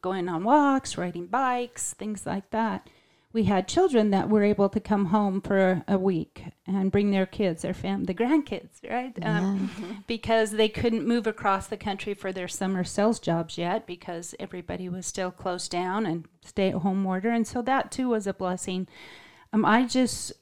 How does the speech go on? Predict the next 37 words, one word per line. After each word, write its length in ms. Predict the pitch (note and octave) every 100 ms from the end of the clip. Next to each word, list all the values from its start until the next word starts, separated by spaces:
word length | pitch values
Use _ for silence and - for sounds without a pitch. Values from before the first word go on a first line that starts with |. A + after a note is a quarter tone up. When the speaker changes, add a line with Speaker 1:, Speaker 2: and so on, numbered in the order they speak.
| _ _
Speaker 1:
I 200 | G#3 D4+
don't 200 | D#4 A#3+ G#3
know 160 | G3
if 100 | G3
that 220 | - F#3
conversation 680 | - G3 F#3+ - G3 - G#3
really 220 | G3 F#3+
helped 280 | F3 F#3 -
her 180 | G3+ A3+
at 100 | A#3+
all, 340 | A3+ A3+ A#3+ - - - -
but 120 | G3
I 120 | G3+
know 180 | A3 A#3
it 40 | G#3+
was 120 | G#3
a 60 |
good, 400 | F#3+ G3 G3 F3+ - _ -
good 260 | B3 A3
reminder 460 | G3+ G3 F#3 F#3 F3+
for 180 | - F3+
me 300 | F3+ E3 D#3+ - _ -
'cause 220 | F#3 E3+
I 180 | - G3+
just 400 | A3+ A3+ - -
couldn't 260 | - A3 -
let 240 | G3+ F#3
myself 600 | G3 F#3 - G3 F3 -
go 220 | E3 F3+ F#3
down 400 | F3+ F3+ F3+ F3+
that 260 | F3 D#3 - -
road 340 | F#3+ G3 F#3+
of, 240 | F#3+ E3+ D3 _ _ _ -
"Ugh, 320 | F#3+ A3+ - - _
woe 400 | F#3+ F#3+ G3 G#3
is 160 | G3 F#3
me." 380 | F#3 F#3 E3